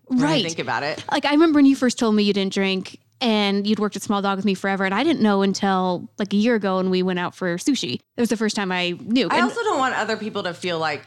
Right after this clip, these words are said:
Speaker 1: they're not okay, because I, I'm an alcoholic. Like, I am an alcoholic. Like, s-, people that drink too much, they, it could be because they're depressed then and they don't drink again. Like, if you can quit for a while,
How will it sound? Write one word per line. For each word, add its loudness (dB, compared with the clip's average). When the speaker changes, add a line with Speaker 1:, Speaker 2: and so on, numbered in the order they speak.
Speaker 1:
they're -2
not 2
okay, -2
because -4
I, -2
I'm 0
an -6
alcoholic. -8
Like, -10
I -2
am 0
an -2
alcoholic. -4
Like, -8
s-, -20
people -4
that -4
drink -4
too -4
much, -6
they, -4
it -4
could -2
be -2
because -4
they're -4
depressed -6
then 0
and 2
they 2
don't -2
drink -4
again. -2
Like, -2
if -6
you 0
can 0
quit -4
for -4
a 0
while, 0